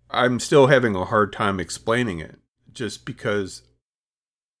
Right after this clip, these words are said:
I keep using the word data, and I don't know that that's actually correct, because there's, there's, like, emotion attached to it somehow. There's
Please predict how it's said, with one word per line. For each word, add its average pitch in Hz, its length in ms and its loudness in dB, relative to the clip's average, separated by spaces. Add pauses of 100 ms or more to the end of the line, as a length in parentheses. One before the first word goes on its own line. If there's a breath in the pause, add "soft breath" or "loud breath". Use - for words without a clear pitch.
(560)
I 120 260 -2
keep 165 220 -6
using 170 280 0
the 123 80 2
word 113 300 2
data, 101 460 0
and 101 200 0
I 95 80 2
don't 110 340 -2
know 104 160 0
that 95 180 -4
that's 90 240 0
actually 92 440 -4
correct, - 600 -6
because 104 400 -6
there's, 92 280 -10 (1400)
there's, 107 460 -4
like, 98 280 0
emotion 95 640 -2
attached 80 500 -8
to 87 120 -6
it 73 120 -8
somehow. 76 580 -10 (680)
There's 92 440 -6